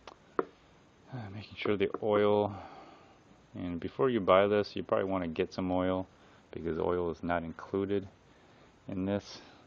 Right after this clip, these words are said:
Um, plug in your cord, turn on the switch.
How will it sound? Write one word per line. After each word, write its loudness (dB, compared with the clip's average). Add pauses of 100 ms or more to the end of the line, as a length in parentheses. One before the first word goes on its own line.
(960)
Um, -8 (2000)
plug 4
in 2
your -4
cord, 4
turn -8
on -6
the -8
switch. 0